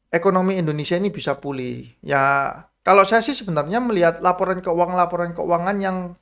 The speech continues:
udah keluar ini, itu menunjukkan ada perbaikan lah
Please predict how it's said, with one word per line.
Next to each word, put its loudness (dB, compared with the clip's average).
udah 2
keluar 6
ini, -2
itu 0
menunjukkan -4
ada 0
perbaikan -2
lah -20